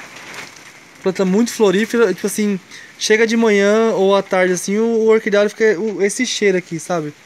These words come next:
Um cheiro muito bom. É, essa planta aqui, pessoal, eu ganhei uma mudinha, ó, tá vendo? Era só isso aqui, ó.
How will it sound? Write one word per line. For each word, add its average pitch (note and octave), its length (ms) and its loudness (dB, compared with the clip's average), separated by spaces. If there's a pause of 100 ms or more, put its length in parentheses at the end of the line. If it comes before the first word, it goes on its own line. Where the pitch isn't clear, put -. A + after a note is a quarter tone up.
(500)
Um F#3 80 -4
cheiro G3+ 220 2
muito G#3 300 0
bom. D#3+ 240 -2 (1700)
É, F3+ 720 0 (1200)
essa G3 280 -2
planta G#3 320 -4
aqui, G#3+ 180 -6
pessoal, D#3+ 440 -4
eu F#3 380 0 (960)
ganhei G3 380 0
uma G#3 120 0
mudinha, E3 580 -4
ó, - 20 -12
tá C3+ 160 -20
vendo? D3 180 -12
Era D3 160 -6
só G#3 280 -4
isso A3+ 200 -6
aqui, C#3+ 300 -10
ó. C3 60 -12